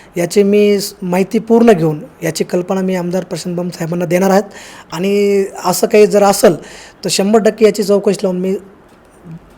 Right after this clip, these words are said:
ह्या हॉस्पिटलवर जे नियुक्ती यांनी परस्पर केल्या यांच्या पदाचा गैरवापर करून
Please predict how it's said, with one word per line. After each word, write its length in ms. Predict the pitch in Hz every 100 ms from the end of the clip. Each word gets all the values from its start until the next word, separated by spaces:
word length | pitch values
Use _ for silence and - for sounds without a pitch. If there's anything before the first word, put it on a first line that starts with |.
| - - _ -
ह्या 240 | 180 202 196
हॉस्पिटलवर 440 | 165 156 180 185
जे 180 | 165 180
नियुक्ती 320 | 180 180 170 180
यांनी 180 | 175
परस्पर 380 | 170 175 170 - 170
केल्या 240 | 208 196 135 - -
यांच्या 320 | 156 160 -
पदाचा 400 | 170 175 160 170
गैरवापर 420 | 165 170 170 160 175
करून 300 | 202 202